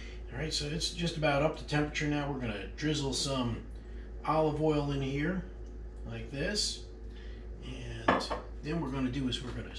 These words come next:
take our tablespoon, and we're gonna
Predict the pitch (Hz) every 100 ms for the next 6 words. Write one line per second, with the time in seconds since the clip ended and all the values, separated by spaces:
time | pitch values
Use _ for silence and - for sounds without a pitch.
0 | - 156 156 - - 139 135 - - -
1 | 156 175 185 - 196 226 233 - - -
2 | - - - - - - - - - -
3 | - - - - - - - - - -
4 | - 60 - -